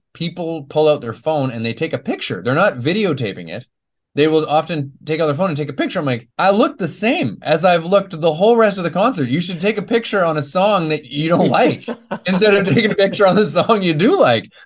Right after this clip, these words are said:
Speaker 1: because you're not even hearing the song. You're just seeing a picture and you're gonna be like, 'This is when he was playing Loving You Tonight.'" It's like, "Well,
Speaker 2: <laughs>
Speaker 1: all right." I saw a video of Adele and she had commented, she was saying to people, "Hey, put your phones down or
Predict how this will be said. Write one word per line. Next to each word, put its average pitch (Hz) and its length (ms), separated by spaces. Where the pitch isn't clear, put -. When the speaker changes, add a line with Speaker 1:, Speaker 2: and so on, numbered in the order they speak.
Speaker 1:
because 202 240
you're 226 80
not 254 160
even 220 160
hearing 233 360
the 208 80
song. 220 380
You're 147 120
just 190 200
seeing 202 160
a 185 60
picture 254 240
and 156 80
you're 151 80
gonna 160 100
be 160 80
like, 147 180
'This 277 200
is 147 120
when 147 160
he 180 100
was 214 140
playing 202 340
Loving 175 300
You - 80
Tonight.'" - 460
It's 143 100
like, 151 180
"Well, - 440
Speaker 2:
<laughs> - 240
Speaker 1:
all 202 100
right." 175 360
I 170 140
saw 226 600
a 147 120
video 120 920
of 110 360
Adele 107 880
and 123 220
she 175 320
had 160 240
commented, 120 800
she 190 240
was 170 180
saying 165 160
to 151 80
people, 139 240
"Hey, 170 220
put 170 180
your 208 80
phones 185 320
down 120 260
or 131 60